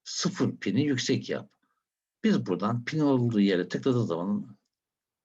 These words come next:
combo box diyoruz. İkiye tıkladığımız zaman iki numaralı pini yüksek yapacak. Sonra ne yapacak? Tekrar aynısını alıyorum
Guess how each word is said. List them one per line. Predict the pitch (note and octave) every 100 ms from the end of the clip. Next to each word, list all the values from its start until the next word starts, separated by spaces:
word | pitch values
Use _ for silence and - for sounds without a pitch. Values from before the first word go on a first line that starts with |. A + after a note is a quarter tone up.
| _ -
combo | C3 G#2+ G2
box | A2 G2+ -
diyoruz. | F2+ G#2
İkiye | B2+ B2+ D3 C3
tıkladığımız | - - C#3 - D#2+ C3 B2+
zaman | G2 D3+ E3+ - _ _ _ _
iki | - F3+
numaralı | C#3 G#2 E2 -
pini | - E3+ C3 F#3 G3+
yüksek | C#3+ - C#3 -
yapacak. | - - - - - _ _ _ _ _ _ _ _ _
Sonra | - - - G3+ C#3+
ne | F2
yapacak? | - - E3 F#3 - _ _ _ -
Tekrar | G3+ G3+ D#2 -
aynısını | E2+ E2+ - F2+
alıyorum | E2+ G#2+ D3 G3+